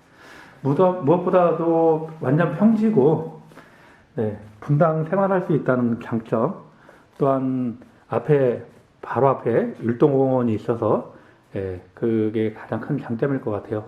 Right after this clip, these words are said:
공원 낀 집이다, 이렇게 보시면 될 것 같습니다. 자, 주차는 지하 주차장이고 계단 없이 엘리베이터 타고 바로 올라옵니다. 네, 그래서 좀 편리하겠죠. 비 오거나 눈 오고 할 때.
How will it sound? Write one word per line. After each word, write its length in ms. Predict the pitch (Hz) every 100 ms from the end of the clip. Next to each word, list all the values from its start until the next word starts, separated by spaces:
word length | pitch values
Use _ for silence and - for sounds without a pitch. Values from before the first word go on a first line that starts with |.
| -
공원 400 | 127 135 127 127
낀 240 | 131 113
집이다, 420 | - 123 113 107 - - _
이렇게 220 | 123 127 -
보시면 260 | 117 120
될 120 | 101 95
것 100 | 104 95
같습니다. 300 | 101 98 104 - - - - - - - - -
자, 260 | - 139 120 - - - _ -
주차는 640 | 156 185 180 190 185 - - _ _
지하 220 | - 156 156
주차장이고 920 | 160 160 147 135 127 160 208 208 -
계단 280 | 139 135 135
없이 180 | 131
엘리베이터 340 | 117 120 123 -
타고 160 | 120
바로 220 | 113 113 104
올라옵니다. 600 | 120 120 110 104 147 - - - - - - - - _
네, 240 | 101 92 -
그래서 240 | 117 113 107
좀 120 | 110
편리하겠죠. 680 | - 190 180 147 120 135
비 100 | 135
오거나 300 | 117 117 113
눈 140 | 107 107
오고 240 | 104 98
할 120 | 92 -
때. 260 | 147 165